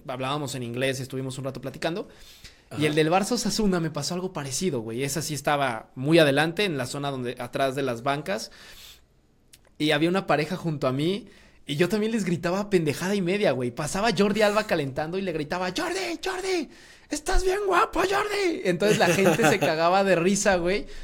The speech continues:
Speaker 1: porque, pues, los latinos somos así, güey, gritamos pura mamada, la neta. O sea, aunque se ría la gente, no te da pena y empiezas a gritar
Speaker 2: No,
Speaker 1: pendejada y
Speaker 2: te
Speaker 1: media.
Speaker 2: vale verga. <laughs>
Speaker 1: Güey, ese partido contra el Osasuna fue que lo gana el Barça con gol de Jordi Alba, güey, no sé si te acuerdes, y justo por
Speaker 2: Sí,
Speaker 1: eso estaba
Speaker 2: claro,
Speaker 1: calentando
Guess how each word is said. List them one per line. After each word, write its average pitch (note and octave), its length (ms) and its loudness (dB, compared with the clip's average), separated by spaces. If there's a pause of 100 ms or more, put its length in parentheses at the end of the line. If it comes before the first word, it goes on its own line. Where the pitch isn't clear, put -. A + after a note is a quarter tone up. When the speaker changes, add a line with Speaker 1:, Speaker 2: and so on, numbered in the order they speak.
Speaker 1:
porque, F#3+ 240 0
pues, G3 160 -2
los G#3 120 4
latinos G#3 320 -2
somos C4 160 -6
así, G#3 240 -6
güey, F#3 160 0
gritamos F#3 380 -4
pura A#3+ 260 -2
mamada, G3+ 440 0
la E3 100 2
neta. F#3+ 300 2
O C#3 40 2
sea, D3+ 320 4 (300)
aunque D#3+ 280 0
se D#3+ 160 0
ría E3+ 160 4
la G#3 100 4
gente, G#3 400 2
no F#3+ 100 0
te G#3 100 -2
da G3+ 140 0
pena F#3+ 240 2
y E3+ 60 2
empiezas F#3 240 -4
a - 20 -4
gritar D#3+ 280 -4
Speaker 2:
No, D3+ 60 2
Speaker 1:
pendejada E3 420 4
y F#3 60 2
Speaker 2:
te F#3 60 2
Speaker 1:
media. B2+ 140 4
Speaker 2:
vale C#3+ 100 6
verga. C3 640 0
<laughs> D#3 80 2
Speaker 1:
Güey, F#3+ 320 6 (320)
ese G3 260 8
partido G#3 380 8
contra F#3 220 2
el E3 60 4
Osasuna F3 560 2 (140)
fue F3+ 220 2
que G3+ 120 4
lo F3 120 8
gana E3+ 160 4
el F3 100 4
Barça E3+ 300 4
con D3+ 180 -2
gol E3 180 4
de E3 180 4
Jordi E3 320 4
Alba, D#3 260 6
güey, D#3 160 2
no E3 100 0
sé D#3 60 -4
si D3 140 -6
te D#3+ 80 0
acuerdes, E3 420 0
y D3 100 -4
justo C3 220 4
por C#3+ 40 2
Speaker 2:
Sí, D3+ 60 4
Speaker 1:
eso E3 100 4
estaba D#3 180 4
Speaker 2:
claro, D#3 160 8
Speaker 1:
calentando C#3 140 2